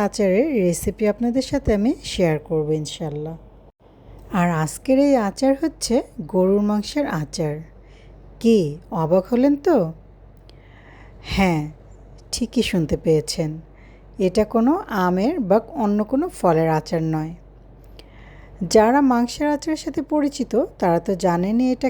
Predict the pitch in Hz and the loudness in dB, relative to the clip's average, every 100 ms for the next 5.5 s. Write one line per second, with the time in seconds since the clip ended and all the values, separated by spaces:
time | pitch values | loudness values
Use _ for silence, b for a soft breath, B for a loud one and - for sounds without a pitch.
0 | 262 202 180 262 330 180 147 175 160 165 | 0 0 0 -2 -4 -6 -6 -2 0 0
1 | 165 170 226 240 240 254 262 226 247 - | -2 -4 -2 -2 -2 0 0 0 -2 -6
2 | B B B B - 202 180 208 240 233 | B B B B -2 2 4 4 2 0
3 | - 277 285 294 277 277 294 277 277 254 | -2 0 2 0 0 -2 -4 -6 -2 -2
4 | - 226 - 160 175 170 - 165 165 156 | 0 -2 0 -2 -2 -4 -4 0 -2 -2
5 | 170 156 - 175 | -6 -8 -6 -2